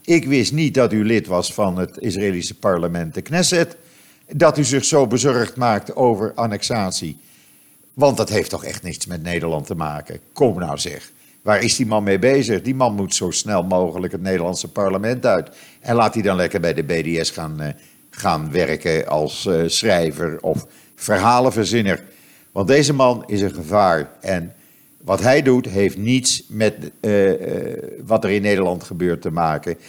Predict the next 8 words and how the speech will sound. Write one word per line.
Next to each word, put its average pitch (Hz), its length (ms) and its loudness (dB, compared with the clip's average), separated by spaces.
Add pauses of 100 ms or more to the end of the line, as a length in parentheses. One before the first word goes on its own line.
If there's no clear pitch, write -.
(160)
En 98 140 -2
hij 101 120 4
is 92 120 0
gekozen 139 720 2 (680)
om 120 420 2
de 110 140 0
Nederlandse 107 520 2
kiezer 101 380 -2